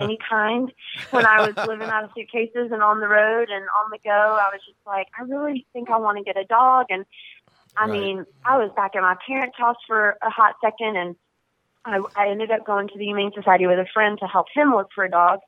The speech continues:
Speaker 1: And all of a sudden, I'm calling my dad going, "Dad, I found this puppy, and I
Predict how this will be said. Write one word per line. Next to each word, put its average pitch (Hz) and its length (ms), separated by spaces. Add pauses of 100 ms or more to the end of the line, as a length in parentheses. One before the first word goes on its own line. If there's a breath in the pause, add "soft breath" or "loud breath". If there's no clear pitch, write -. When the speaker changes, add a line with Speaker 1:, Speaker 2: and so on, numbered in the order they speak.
Speaker 1:
And 190 120
all 196 140
of 202 60
a - 60
sudden, 202 240 (160)
I'm 190 140
calling 190 260
my 180 120
dad 180 280
going, 175 180 (120)
"Dad, 247 320
I - 100
found 277 140
this 262 60 (120)
puppy, 226 360
and 202 100
I 202 160